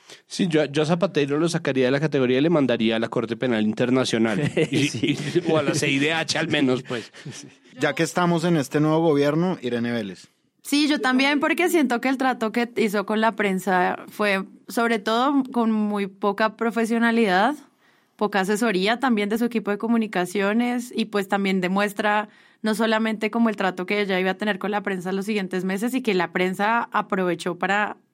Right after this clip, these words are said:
Speaker 4: usarla a ella como un personaje, eh, de los cubrimientos, sino que también da unas pistas de, como de poca preparación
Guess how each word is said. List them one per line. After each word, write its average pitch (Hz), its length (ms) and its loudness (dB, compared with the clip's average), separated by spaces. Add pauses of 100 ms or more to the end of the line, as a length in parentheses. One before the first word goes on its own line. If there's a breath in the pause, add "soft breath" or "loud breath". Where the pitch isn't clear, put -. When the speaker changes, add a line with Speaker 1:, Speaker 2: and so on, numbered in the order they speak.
(400)
Speaker 4:
usarla 180 380 0
a 185 60 2
ella 202 160 -2
como 208 140 -2
un 180 80 -8
personaje, 180 840 -4 (520 soft breath)
eh, 202 280 0
de 202 80 0
los 208 160 -2
cubrimientos, 226 720 0 (680 soft breath)
sino 208 600 2
que 208 100 0
también 220 360 2
da 190 140 4
unas 208 260 0
pistas 226 460 0
de, 214 640 0 (480)
como 226 220 2
de 208 120 0
poca 208 300 0
preparación 214 840 0